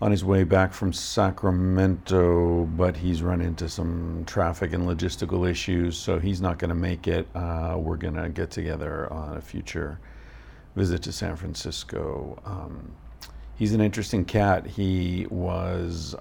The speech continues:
um, convicted of manufacturing and, um, distributing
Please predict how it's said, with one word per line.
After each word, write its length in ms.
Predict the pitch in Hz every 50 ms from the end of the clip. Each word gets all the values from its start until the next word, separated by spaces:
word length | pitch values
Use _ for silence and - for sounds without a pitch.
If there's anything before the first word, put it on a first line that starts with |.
| - -
um, 880 | - - 87 - - - - - - - - - - - - - - - -
convicted 760 | - 101 87 82 110 113 - - - 113 104 98 98 95 87
of 640 | - - 95 92 92 90 90 90 87 85 82 - - - - - - - - - - - - - - - - - - - -
manufacturing 1300 | 123 120 113 110 104 - - 120 107 104 101 104 - - 110 104 101 101 101 98 95 92 95 92 95 98 92
and, 560 | - 95 92 90 87 87 90 87 87 85 90
um, 380 | 92 90 87 87 87 87 87
distributing 1080 | 85 85 - - - 101 95 98 101 98 95 95 92 90 87 87 87 87 90 - -